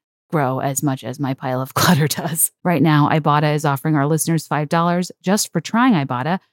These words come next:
by using the code Be There in Five when you register. Just go to the App Store or Google Play Store and download the free Ibotta app and use code Be There in Five. That's I B O T T A in the Google Play or App Store and use code Be There in Five.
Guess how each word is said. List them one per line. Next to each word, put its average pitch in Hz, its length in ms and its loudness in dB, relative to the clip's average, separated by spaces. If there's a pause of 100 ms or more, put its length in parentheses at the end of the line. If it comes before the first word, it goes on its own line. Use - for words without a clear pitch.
(180)
by 165 60 0
using 165 280 4
the 175 60 2
code 151 260 -2
Be 147 140 -4
There 143 180 0
in 147 80 2
Five 139 260 -4
when 139 120 4
you 139 80 2
register. 156 520 -2 (360)
Just - 140 -2
go 185 100 4
to 160 80 2
the 160 120 0
App 190 200 2
Store 190 280 2
or 147 140 2
Google 147 300 -4
Play 202 180 2
Store 196 340 0
and 160 160 2
download 151 360 2
the 143 60 -4
free 180 260 -2
Ibotta 147 400 -2
app 196 320 0
and 156 100 2
use 156 180 0
code 151 240 -4
Be 151 140 -2
There 143 160 -2
in 139 100 0
Five. - 380 -6 (340)
That's 180 220 -2
I 170 180 2
B 202 220 0
O 156 300 0
T 185 200 -2
T - 320 -2
A 151 360 -2
in 160 100 4
the 156 60 4
Google 180 280 -2
Play 156 300 -2
or - 180 -2
App 151 220 -2
Store 156 300 -2
and 156 140 2
use 151 180 -4
code 139 340 -2
Be 143 140 -4
There 135 200 -4
in 131 100 -2
Five. 113 340 -6